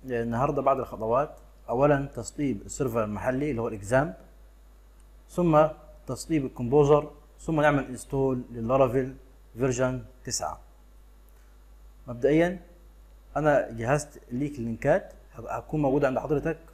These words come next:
في ال-، في الديسكريبشن تحت الفيديو. أول حاجة نعملها هننزل الإكزام بسيرفر، ناخد الكود كوبي، نروح على متصفح، بيست وانتر.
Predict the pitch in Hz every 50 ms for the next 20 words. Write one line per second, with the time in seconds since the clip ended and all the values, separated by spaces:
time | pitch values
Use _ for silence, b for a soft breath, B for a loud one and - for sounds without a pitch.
0 | - - - 113 110 107 104 107 104 104 104 104 104 104 104 104 101 - - -
1 | 101 110 - - - 139 139 - - 190 202 196 180 - - - - - - -
2 | - 123 104 113 139 143 156 190 220 - - - - - - - - b b b
3 | b b b b b b b - - 156 156 156 180 175 170 160 156 165 180 175
4 | 170 160 147 139 143 160 151 139 147 143 - 127 120 117 120 147 151 151 127 113
5 | - 151 151 151 170 196 202 - - - - - - - - - - 131 - 139
6 | 123 123 - - 131 - - 143 143 175 233 277 - - - - - - - -
7 | - - - - - - - - - - - - - - - 123 131 123 127 127
8 | 120 117 110 - 143 143 - - - 185 196 - - - - - - - - -
9 | - - - - - - - - - - - - - - - - - 113 117 139
10 | 143 139 - - 120 127 147 143 151 180 202 - -